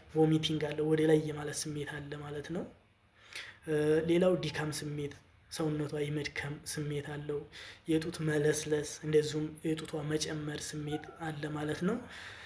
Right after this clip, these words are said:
ሌላው ደግሞ ሽንት ሽንት ማለት ስሜት አለ። እ፣ ያ ማለት ፊኛ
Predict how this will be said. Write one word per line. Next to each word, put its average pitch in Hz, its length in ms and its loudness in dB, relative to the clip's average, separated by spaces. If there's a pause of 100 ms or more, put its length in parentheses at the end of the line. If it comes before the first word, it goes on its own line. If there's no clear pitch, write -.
(220)
ሌላው 185 300 8
ደግሞ 180 240 6 (300)
ሽንት 165 300 0
ሽንት 160 320 0
ማለት 147 380 0 (240)
ስሜት 147 460 -2
አለ። 143 240 -6 (560)
እ፣ 151 220 2
ያ 156 160 4
ማለት 156 300 2
ፊኛ 156 260 2